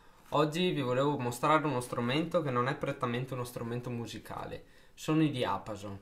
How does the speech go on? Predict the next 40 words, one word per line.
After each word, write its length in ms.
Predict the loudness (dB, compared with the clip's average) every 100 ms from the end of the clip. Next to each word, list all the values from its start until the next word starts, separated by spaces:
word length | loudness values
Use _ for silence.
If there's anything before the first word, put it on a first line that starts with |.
| -16 -20 -14
Dico 300 | -2 0 2
che 120 | 2
non 180 | 2 2
sono 320 | 2 4 4
strumenti 640 | 2 0 2 2 2 2 0
prettamente 600 | -2 -2 -2 0 0 -2
musicali 600 | -2 -4 -2 4 4 4
in 80 | 0
quanto 440 | 0 0 0 -2
non 480 | -2 -4 -4 -4 -2
vengono 340 | -2 -2 -2 -2
usati 380 | 0 0 -2
per 420 | -6 -4 -4 -6 -8
creare 420 | -4 0 0 0
musica. 640 | -4 -6 -8 -10 -10 -12 -12 -20 -20 -20 -20 -16
Solitamente 800 | -8 -4 -2 -2 0 0 0 -2
sono 240 | -2 -4
strumenti 540 | -4 -4 -2 -2 -4
che 340 | -4 -4 -2 -4
si 200 | -6 -6
usano 380 | -4 -2 -2 -2
per 140 | -2
l'accordatura 800 | -2 -4 -6 -4 -4 -4 -2 0
degli 200 | 0 -2
altri 240 | -4 -4 -12
strumenti, 640 | -8 -8 -6 -4 -4 -2
appunto 440 | -6 -6 -10 -8 -6
per 180 | -6
dare 260 | -4 -4 -4
il 180 | -4 0
la 320 | 6 6 4 -8 -20 -10
durante 460 | -4 0 0 -2 -4
l'accordatura 720 | -4 -8 -6 -6 -6 -6 -4
magari, 560 | -4 -6 -4 -6 -6
che 100 | -10
ne 100 | -10
so, 200 | -6 -6
di 80 | -6
un 100 | -6
pianoforte, 960 | -6 -6 -4 -2 0 0 0 -2 -2